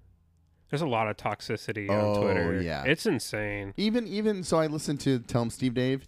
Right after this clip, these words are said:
Speaker 1: Mm-hmm.
Speaker 2: Even amongst those listeners, like, there's infighting amongst them and, like, trying to, like, call each other out and, like, being rude to each other. And it's like, "You guys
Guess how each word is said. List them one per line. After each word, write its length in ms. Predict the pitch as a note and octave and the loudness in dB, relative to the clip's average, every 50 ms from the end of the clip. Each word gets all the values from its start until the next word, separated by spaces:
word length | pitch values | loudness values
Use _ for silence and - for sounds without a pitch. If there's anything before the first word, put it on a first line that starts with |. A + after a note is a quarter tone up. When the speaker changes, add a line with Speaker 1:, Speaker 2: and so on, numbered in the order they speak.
| - - | -12 -12
Speaker 1:
Mm-hmm. 240 | A#2+ A2+ A#2 G#2 G#2+ | -10 -8 -6 0 2
Speaker 2:
Even 320 | D3+ D#3+ D#3 D#3+ D#3 D3 | 2 4 4 2 2 0
amongst 460 | C#3+ G#2 B2 B2 A#2+ A#2 A#2 A2+ - - | 0 2 2 2 2 2 0 -2 0 2
those 240 | A#2+ A2+ G#2+ G2 | 2 2 2 0
listeners, 680 | G2+ F2+ E2+ E2 - A2+ G#2+ A2+ A#2 B2 B2 B2 A2 - | -2 -2 -2 -2 -2 0 0 0 2 0 0 -2 0 0
like, 280 | A2 F#2+ F2 E2+ - - | 0 0 0 -2 0 0
there's 260 | A2 G#2+ G2 - - - | 0 0 0 -2 -8 -6
infighting 840 | F#2+ G2+ A2+ C3 B2+ - - G#2 F2 E2+ D2 B1+ C2 C2 C2 C3 - _ _ _ _ _ _ _ | -2 0 0 0 0 0 0 0 0 0 -2 -6 -8 -8 -8 -10 -12 _ _ _ _ _ _ _
amongst 400 | - G#2+ A2 G#2 G2 F#2 E2 - | -2 -2 0 0 0 -2 -4 -4
them 280 | - F#2 E2 D#2+ D#2 E2 | -2 -2 0 0 0 0
and, 140 | E2+ E2+ E2+ | -2 -2 -2
like, 240 | D#2+ D#2 D#2+ D#2+ - | -2 -2 -4 -4 -4
trying 340 | - - G2 F#2 F#2 F#2 | -4 -2 -2 0 0 -2
to, 80 | F#2+ G2 | -2 -2
like, 300 | F#2+ F2+ E2 D#2+ D#2+ - | -2 -2 -2 -2 -2 -4
call 220 | - - F2+ F2+ | -4 -4 -4 -2
each 140 | F2 - - | -4 -4 -4
other 260 | F#2 E2+ E2+ E2 D#2+ | -4 -4 -2 -2 0
out 320 | D2+ E2+ F2+ F#2+ G2 G2 F#2 | 0 2 2 2 2 2 0
and, 100 | F2 E2 | 0 -2
like, 200 | D#2 D#2 D2 - | -4 -4 -4 -6
being 240 | G2 F#2 E2 D#2+ D2 | -6 -6 -6 -8 -8
rude 280 | - C#2+ D#2+ F2+ F#2+ F#2 | -6 -4 -2 -2 0 0
to 40 | G2 | -2
each 200 | F#2+ F2+ - - | -2 -2 -2 -2
other. 200 | G2 G2 G2 G2 G2 | -2 0 0 -2 -2
And 100 | G2 F#2+ | -4 -4
it's 140 | F2+ - | -4 -4
like, 200 | G#2 G2 F2+ - - _ _ _ _ _ _ _ _ _ _ _ _ | -4 -4 -4 -6 -12 _ _ _ _ _ _ _ _ _ _ _ _
"You 140 | - E3+ F3+ | -8 -6 -6
guys 140 | C#3 - | -6 -6